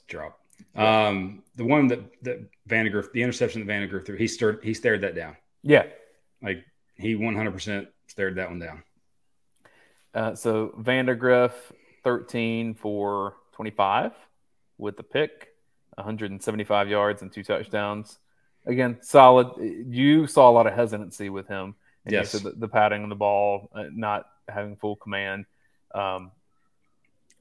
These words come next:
Speaker 1: I just,
Speaker 2: I
Speaker 1: from a, from a look of it with him, I, I love the,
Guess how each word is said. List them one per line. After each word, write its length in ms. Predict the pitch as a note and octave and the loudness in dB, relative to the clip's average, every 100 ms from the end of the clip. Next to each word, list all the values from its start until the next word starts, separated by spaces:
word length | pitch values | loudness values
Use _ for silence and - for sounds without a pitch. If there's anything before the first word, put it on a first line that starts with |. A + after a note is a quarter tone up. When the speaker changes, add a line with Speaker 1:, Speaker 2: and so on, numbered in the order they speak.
| _ | _
Speaker 1:
I 120 | B2+ | -8
just, 180 | D3+ C3 | -6 -6
Speaker 2:
I 60 | B2 | -4
Speaker 1:
from 240 | - C3 | 0 0
a, 220 | A#2+ A#2 | 0 -6
from 200 | - C#3+ | -4 0
a 40 | A#2 | 0
look 340 | G#2+ B2+ C#3+ | 2 2 2
of 140 | A#2+ G2+ | 0 -2
it 180 | G2 | -4
with 180 | A2 G2 | -6 -8
him, 440 | G#2 F#2+ F2 E2+ - _ _ _ _ _ _ _ _ _ _ _ _ _ _ _ _ _ _ _ _ | -6 -6 -8 -12 -18 _ _ _ _ _ _ _ _ _ _ _ _ _ _ _ _ _ _ _ _
I, 120 | G2 - A2+ | -14 -10 -8
I 60 | |
love 400 | A2+ A#2 C#3+ C#3 | -2 4 4 4
the, 400 | B2 A2 G2 F#2+ | 4 4 2 -4